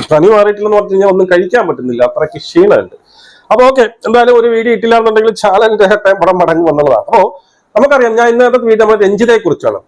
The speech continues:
രഞ്ജിതയെ അറിഞ്ഞുകൂടാത്തവരായിട്ടായിട്ട് ആരുമില്ല. നമ്മുടെ അഹമ്മദാബാദ് വിമാന അപകടത്തിൽ, ആ, നമ്മുടെ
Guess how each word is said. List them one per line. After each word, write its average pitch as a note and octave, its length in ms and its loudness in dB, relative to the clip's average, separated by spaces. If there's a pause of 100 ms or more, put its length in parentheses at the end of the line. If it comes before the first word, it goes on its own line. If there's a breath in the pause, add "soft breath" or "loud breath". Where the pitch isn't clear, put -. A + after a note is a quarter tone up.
(100)
രഞ്ജിതയെ G#3 320 2
അറിഞ്ഞുകൂടാത്തവരായിട്ടായിട്ട് G3 920 0
ആരുമില്ല. E3 600 0
നമ്മുടെ D#3 260 -4
അഹമ്മദാബാദ് D#3+ 800 -2 (340)
വിമാന D#3+ 360 2
അപകടത്തിൽ, D3 800 -2 (520)
ആ, D#3 120 4
നമ്മുടെ D3 400 2